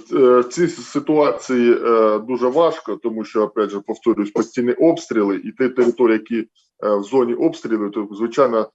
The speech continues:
розпочинати щас, е, роботу немає змоги.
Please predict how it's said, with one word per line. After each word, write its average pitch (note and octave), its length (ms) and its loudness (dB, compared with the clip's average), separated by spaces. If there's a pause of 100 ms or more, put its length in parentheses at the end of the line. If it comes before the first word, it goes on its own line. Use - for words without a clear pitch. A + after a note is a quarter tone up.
(160)
розпочинати A2 800 -4
щас, G#2 300 -4
е, A2+ 40 -2
роботу G#2+ 600 0 (220)
немає G#2+ 340 -6
змоги. F2 440 -12